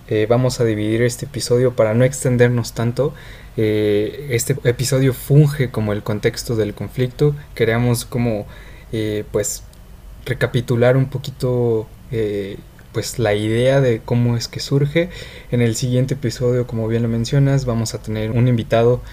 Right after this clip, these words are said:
quien nos va a poder ayudar a aterrizar y profundizar un poquito más en, en estos temas, eh,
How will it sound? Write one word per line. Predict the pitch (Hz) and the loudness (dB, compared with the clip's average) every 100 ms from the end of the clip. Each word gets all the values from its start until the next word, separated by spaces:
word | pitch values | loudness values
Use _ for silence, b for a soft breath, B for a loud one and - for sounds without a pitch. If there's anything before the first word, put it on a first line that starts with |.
| B B - | B B -8
quien | - 107 104 104 - - | -2 0 0 -2 -6 -6
nos | 113 110 107 | -4 -2 -2
va | 107 | -2
a | - | 0
poder | 117 110 110 | 2 2 2
ayudar | 107 107 107 110 | 0 2 2 2
a | |
aterrizar | 113 117 104 101 - 135 139 | 2 2 2 -4 0 2 4
y | 139 | 4
profundizar | 139 107 113 104 104 117 | 2 -2 -2 -6 -2 0
un | 120 | 0
poquito | 113 113 117 | -2 -6 -4
más | 113 113 113 | -2 -2 -2
en, | 110 101 B B B B 107 | -4 -4 B B B B -4
en | 107 | -2
estos | 104 - - | -2 -6 -6
temas, | - 120 127 151 - B B B - - | 2 4 4 2 -2 B B B -14 -6
eh, | 101 101 98 98 95 95 | -2 -2 -2 -4 -4 -6